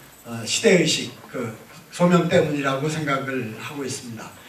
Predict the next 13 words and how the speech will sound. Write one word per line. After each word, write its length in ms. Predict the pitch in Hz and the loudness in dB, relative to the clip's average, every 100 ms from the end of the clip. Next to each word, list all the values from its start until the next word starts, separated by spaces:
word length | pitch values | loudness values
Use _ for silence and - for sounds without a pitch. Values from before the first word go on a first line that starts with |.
| - - - - - | -18 -18 -18 -18 -12
그리고 580 | - 180 180 190 180 - - | -2 0 4 4 4 0 0
삼십 440 | 220 202 196 - | 2 4 0 2
대에 220 | 175 180 | 6 6
제가 300 | 180 165 151 | 6 6 4
풀무원 720 | - 190 175 165 160 156 156 156 | 0 -2 0 2 4 4 2 -2
식품을 440 | - - 165 156 | -6 -6 -2 0
창업해서 920 | 156 160 151 143 143 139 - 180 196 - - - - | 2 0 -2 -4 -4 -6 0 0 0 -4 -14 -16 -6
경영을 420 | 151 151 151 151 | -2 2 2 2
했는데, 540 | 143 131 127 120 147 240 - - - - | -2 -6 -8 -6 -4 -4 -6 -10 -18 -4
그것은 440 | 165 165 196 185 - - - - | 0 2 0 -2 -8 -20 -20 -8
기존의 500 | - 160 196 196 214 | -4 0 2 4 4
식품의 540 | - - - 190 190 | 2 -2 -2 2 2
가치를 800 | 190 - - - 190 214 247 - | 2 -4 0 2 2 2 2 -2